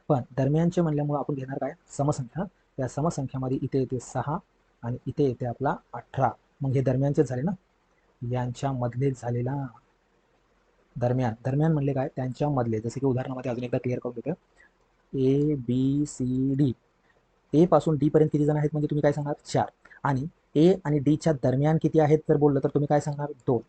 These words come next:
मग हे असा शब्द आहे, पर्यंत आणि दरम्यान, हे दोन शब्द आपल्याला लक्षात ठेवायचे आहेत. प्रश्न काय विचारलाय? दरम्यानचा विचारलाय का पर्यंतचा विचारलाय? बरोबर? तर या ठिकाणी काय दिलेलं आहे? दरम्यानच दिलेलं आहे. म्हणजे पाच ते एकोणीस, पण संख्या कोणत्या घ्यायच्या आहेत? विषम.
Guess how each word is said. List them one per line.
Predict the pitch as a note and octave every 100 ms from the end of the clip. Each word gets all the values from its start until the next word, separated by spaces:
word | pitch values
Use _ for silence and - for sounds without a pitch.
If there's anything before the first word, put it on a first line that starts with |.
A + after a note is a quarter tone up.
| D#3+
मग | D#3+
हे | F3
असा | B2 E3+
शब्द | - D3+
आहे, | D3+ A#2
पर्यंत | C3+ C#3 E3 -
आणि | D3+
दरम्यान, | C#3 C3+ B2+
हे | B2
दोन | C#3 D3
शब्द | D3 C3+
आपल्याला | C#3 C#3
लक्षात | B2+ C#3+ -
ठेवायचे | B2 A#2+
आहेत. | D#3+ - -
प्रश्न | - C3 D3+
काय | D3+ C#3+
विचारलाय? | C#3 - B2 A#2
दरम्यानचा | A#2+ B2 C3+ C#3
विचारलाय | C3+ C3+ C#3+ E3+ - -
का | F#3
पर्यंतचा | C#3+ C3+ C3+ C3 C3
विचारलाय? | A#2 A#2 - - _ _ -
बरोबर? | G3
तर | D3+ _ - C3+
या | D3
ठिकाणी | D#3+ E3
काय | E3
दिलेलं | D#3+ D#3+
आहे? | D3+ E3 - _ _ -
दरम्यानच | C#3 D3 C#3
दिलेलं | B2+ A2
आहे. | G#2+ -
म्हणजे | C3 C3 D#3 _ _ _ -
पाच | C3+ -
ते | G3
एकोणीस, | C#3+ D3 C3+ -
पण | D3 C#3+
संख्या | - C3+ D3+
कोणत्या | D#3+ D3+
घ्यायच्या | D3+ D3+ D#3+
आहेत? | -
विषम. | C3+ B2+